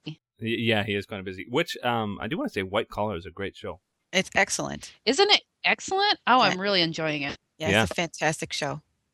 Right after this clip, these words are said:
Speaker 3: Mm-hmm.
Speaker 2: Um, anyway, I don't know.
Speaker 1: Well, um, I, I look forward to seeing all these guest stars. It's, it's always so much fun to see who they end up casting for these various roles.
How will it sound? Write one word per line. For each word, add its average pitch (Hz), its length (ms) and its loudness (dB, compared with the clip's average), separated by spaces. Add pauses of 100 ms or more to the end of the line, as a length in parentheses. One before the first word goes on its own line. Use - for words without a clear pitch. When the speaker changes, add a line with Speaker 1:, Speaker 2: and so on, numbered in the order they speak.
(680)
Speaker 3:
Mm-hmm. 170 540 -12
Speaker 2:
Um, 160 400 -2 (420)
anyway, 226 340 6 (680)
I 147 60 2
don't 311 100 6
know. 202 160 6 (680)
Speaker 1:
Well, 120 840 4
um, 110 460 0
I, 127 320 2 (180)
I 120 140 2
look 131 200 0
forward 123 220 2
to 113 60 -10
seeing 117 200 -2
all 113 180 6
these 95 200 -2
guest 87 240 -2
stars. - 440 -10 (460)
It's, 98 220 -4
it's 117 200 2
always 131 200 8
so 156 100 6
much 135 180 6
fun 123 220 2
to 120 80 2
see 120 200 0
who 113 140 -2
they 101 320 0
end 117 260 4
up 110 200 4
casting 110 440 -4
for 101 140 -6
these 92 180 -8
various 98 340 -6
roles. 82 400 -8